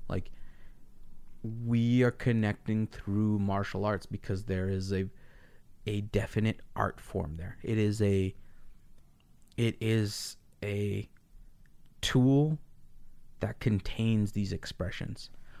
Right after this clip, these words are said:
Whether you are a Filipino martial artist and you're working your carenza and your flow or whatever that is, or you're a boxer and you're,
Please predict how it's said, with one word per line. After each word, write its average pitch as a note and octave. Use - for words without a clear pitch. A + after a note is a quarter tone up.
Whether G#2+
you G#2+
are G#2
a G2
Filipino A2+
martial G#2+
artist G#2
and G2+
you're G2
working A#2+
your A#2+
carenza A2+
and A2
your G2+
flow A2
or G#2
whatever A#2
that G#2+
is, G#2+
or A2
you're G#2
a G#2
boxer G#2
and G#2
you're, G#2+